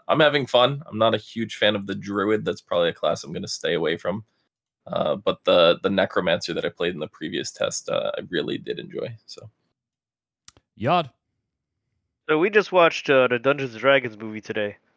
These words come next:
Speaker 3: So I wanna delve back into Neverwinter Nights.
Speaker 1: Ooh.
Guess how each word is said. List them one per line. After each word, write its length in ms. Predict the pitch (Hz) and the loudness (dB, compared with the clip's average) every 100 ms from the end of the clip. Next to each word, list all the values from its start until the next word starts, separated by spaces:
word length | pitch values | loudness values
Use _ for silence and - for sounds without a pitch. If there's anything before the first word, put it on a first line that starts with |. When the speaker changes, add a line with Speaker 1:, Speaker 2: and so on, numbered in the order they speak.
| _ _ - | _ _ -10
Speaker 3:
So 160 | - 127 | -2 2
I 240 | 135 165 | 6 6
wanna 240 | 175 160 | 8 6
delve 460 | 139 123 143 151 123 | 6 6 6 6 4
back 340 | 131 131 - | 6 6 4
into 320 | 139 123 123 117 | -10 -8 -8 -2
Neverwinter 680 | 120 139 139 120 127 - 117 | 0 0 0 -2 -6 -8 -4
Nights. 600 | 107 104 - - - _ _ - | -6 -6 -14 -16 -16 _ _ -8
Speaker 1:
Ooh. 580 | - 214 262 - 143 | -4 -4 -4 -2 -2